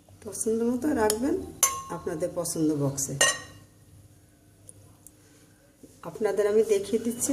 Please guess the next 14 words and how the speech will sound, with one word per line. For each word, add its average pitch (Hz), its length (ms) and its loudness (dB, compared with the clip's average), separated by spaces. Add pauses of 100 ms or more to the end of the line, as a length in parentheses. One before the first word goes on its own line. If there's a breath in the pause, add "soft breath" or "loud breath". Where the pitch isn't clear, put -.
(120)
অনেক 190 300 2 (160)
বেশি 180 380 2
নরম 202 400 2 (160)
পিঠা 196 260 -4
কিন্তু 196 280 0
রাখা 156 300 2
যাবে 139 240 0
না, 143 140 0
তাহলে 185 340 -4
কিন্তু 190 300 -2
আবার 165 140 0 (100)
পিঠা 160 220 -4 (320)
গলে 147 220 4
যাবে। - 220 -4